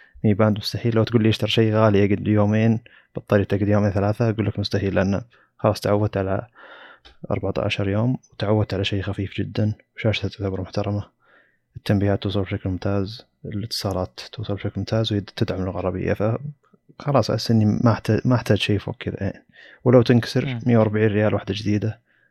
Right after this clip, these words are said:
Speaker 1: والسوارة نفسها موجودة، فشيء مريح جدًا.
Speaker 2: مم. جميل. مم. وفعلًا، يعني، آه، للأمانة، يعني، هو تجاربنا ما هي أشوف إنها، آه، متابعة للساعات الهاي إند بالسوق،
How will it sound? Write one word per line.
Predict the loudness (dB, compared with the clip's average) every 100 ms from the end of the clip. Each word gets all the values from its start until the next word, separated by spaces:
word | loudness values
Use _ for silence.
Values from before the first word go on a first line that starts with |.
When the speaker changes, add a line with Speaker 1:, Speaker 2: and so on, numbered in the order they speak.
| _ _
Speaker 1:
والسوارة | -6 -4 -2 0 0
نفسها | -2 0 -2
موجودة، | -2 -4 -4 -4
فشيء | -4 -6 -8 -14 _ _ _ _ -8 -2 0
مريح | 0 -4 -8
جدًا. | -12 -8 -8
Speaker 2:
مم. | -8 -10 _ _ _ -4
جميل. | 0 -2 -4 _ -20 _ _ _ -8
مم. | -4 -2 -2 -4
وفعلًا، | -2 0 4 2 2
يعني، | -2 -4 -4 -6 -10 -14
آه، | -14 -14 -14 -18 _ -20 -14 -4
للأمانة، | 0 4 6 6 4 -2 -18 -20 _ -20 -20 -20 _ _
يعني، | -2 0 -2 0
هو | -2
تجاربنا | 2 4 4 4 2
ما | 2
هي | 2 0 -2 -4
أشوف | -6 -4
إنها، | -4 -4 -6 -10 _ _ -8
آه، | -6 -6
متابعة | -8 -2 -2 0 -2
للساعات | -2 -4 -6 -4 0 2 2 -2
الهاي | -6 -6 -8 -2 -2 0 -4
إند | -4 -6
بالسوق، | -4 0 0 0